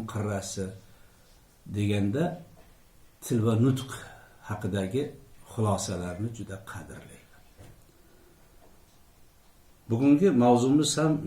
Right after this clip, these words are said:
bevosita ana shu yo'nalishning, shu ta'limotning, shu nazariyaning bir davomi sifatida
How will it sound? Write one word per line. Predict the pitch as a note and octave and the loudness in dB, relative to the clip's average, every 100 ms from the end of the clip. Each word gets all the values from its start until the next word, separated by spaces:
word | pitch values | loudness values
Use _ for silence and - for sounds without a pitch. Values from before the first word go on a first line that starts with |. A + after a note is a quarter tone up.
| F#2 | 2
bevosita | B2 B2 A#2+ - - A#2+ A2+ - - - - | 2 4 2 2 2 2 2 -2 -12 -18 -4
ana | A#2 A2 | 0 0
shu | G#2+ - A#2 A2+ | -2 -2 -2 0
yo'nalishning, | F#2+ G#2+ A2 G#2+ G#2+ - G#2+ G#2+ | 0 2 2 2 2 0 -2 0
shu | G#2+ A2 A2 | -2 -6 -4
ta'limotning, | A2 G#2+ G#2 G2+ G2 A2+ A2 | -2 0 0 -2 -2 -2 -2
shu | - A#2 | -2 0
nazariyaning | G#2+ G#2+ G#2 G#2 G2 G2+ G2+ G2 - - - - - | 0 0 0 -2 -2 -2 -2 -2 -6 -16 -20 -20 -12
bir | F#2 F2 D#2+ | -10 -8 -4
davomi | G#2+ A2 G#2+ G#2+ | 2 4 4 2
sifatida | G#2 - F#2+ F#2 F#2+ | 2 -4 -8 -8 -8